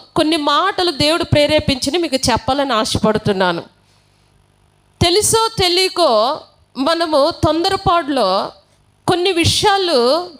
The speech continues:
తొందరపడతాం. అది మాటే కానీ, లేదంటే అది పాపమే కానీ, లేదు అని అంటే అది దొంగతనమే కానీ, అబద్ధపు మాటలే కానీ, అనేకమైన తొందరపడతా ఉంటాం. అవునా కాదా? కదా,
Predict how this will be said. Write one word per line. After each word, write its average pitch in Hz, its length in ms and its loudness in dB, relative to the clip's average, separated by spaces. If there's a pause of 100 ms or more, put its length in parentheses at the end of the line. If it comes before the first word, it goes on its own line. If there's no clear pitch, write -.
(100)
తొందరపడతాం. 294 800 0 (100)
అది 240 160 0
మాటే 247 460 0
కానీ, 277 440 -2 (640)
లేదంటే 285 580 2
అది 240 140 0
పాపమే 277 680 2
కానీ, 277 400 -2 (480)
లేదు 302 340 2
అని 311 160 2
అంటే 294 200 -2
అది 254 180 0
దొంగతనమే 269 800 0
కానీ, 285 360 -4 (540)
అబద్ధపు 277 540 0
మాటలే 277 480 -2
కానీ, 285 420 -2 (280)
అనేకమైన 359 720 -2
తొందరపడతా 339 840 0
ఉంటాం. 214 460 -2 (360)
అవునా 254 260 0
కాదా? 220 420 -4 (920)
కదా, 277 280 -2